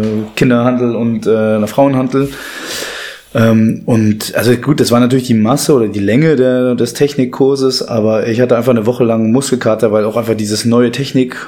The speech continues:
umstellen für <laughs> die Nerv-Muskelverbindung so ein Chaos dargestellt hat, Bewegungslernen,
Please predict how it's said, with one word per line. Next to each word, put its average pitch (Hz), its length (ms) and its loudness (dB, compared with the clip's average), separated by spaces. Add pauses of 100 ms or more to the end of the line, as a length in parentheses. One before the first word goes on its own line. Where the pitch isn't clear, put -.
(120)
umstellen 135 880 0
für 117 280 0 (200)
<laughs> - 240 -4
die 120 160 4
Nerv-Muskelverbindung 123 920 2
so 117 180 0
ein 110 380 0
Chaos 113 340 -2
dargestellt 98 500 -2
hat, 113 200 -2 (320)
Bewegungslernen, 110 880 2